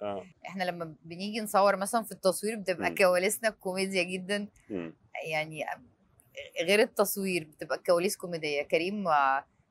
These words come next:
Speaker 2: آه، مركز جدًا في شغله، بس في نفس الوقت عنده، آه، سنس كوميدي كده، بلاك كوميدي خفيف.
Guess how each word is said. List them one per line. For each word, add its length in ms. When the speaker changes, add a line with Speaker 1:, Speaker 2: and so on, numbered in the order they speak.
Speaker 2:
آه، 720
مركز 320
جدًا 260
في 120
شغله، 280
بس 240
في 180
نفس 220
الوقت 400
عنده، 680
آه، 280
سنس 400
كوميدي 460
كده، 240
بلاك 340
كوميدي 380
خفيف. 420